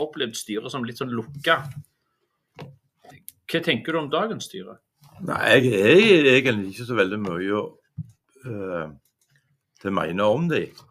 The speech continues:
Speaker 2: Jeg, eh, velger å tro at de gjør, eh, gjør en god jobb, eh, i sammen med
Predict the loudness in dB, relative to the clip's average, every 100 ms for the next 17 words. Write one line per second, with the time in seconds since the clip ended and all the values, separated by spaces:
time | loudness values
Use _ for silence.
0 | _ _ _ _ _ -8 -2 -2 0 2
1 | 4 4 2 2 0 -4 -2 -2 -2 -4
2 | -12 -8 -6 -2 -2 -4 -6 -4 -2 -2
3 | -6 _ _ _ _ _ _ -10 -4 -2
4 | -2 -4 -4 -2 0 0 -2 -8 _ _
5 | _ _ -18 -14 -12 -10 -8 -10 -8 -6
6 | -6 -6 -6 -6 -6